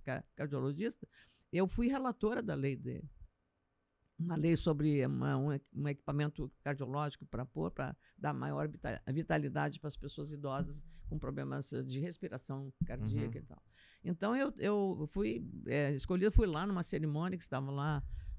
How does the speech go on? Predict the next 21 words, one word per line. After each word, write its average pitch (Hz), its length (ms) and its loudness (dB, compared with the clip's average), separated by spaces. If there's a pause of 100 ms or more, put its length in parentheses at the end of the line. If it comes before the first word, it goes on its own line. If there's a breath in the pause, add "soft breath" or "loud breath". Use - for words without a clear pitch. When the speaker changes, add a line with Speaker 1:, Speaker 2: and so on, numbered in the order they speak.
(120)
Speaker 1:
o 151 280 0
ex-senador 160 640 0
José 147 240 0
Maranhão, 147 480 2
do 151 100 -2
M 143 160 0
D 139 100 -2
B, 147 460 0 (560)
do 120 100 -4
no-, 135 220 -2
Maranhão, 139 400 2
mas 156 180 0
ele 139 140 -2
era 135 180 -2
da 131 140 -2
Paraíba, 135 580 0
senador 127 400 -2
da 131 80 -4
Paraíba, 135 440 -4
falecido 147 600 -2
durante, 123 600 0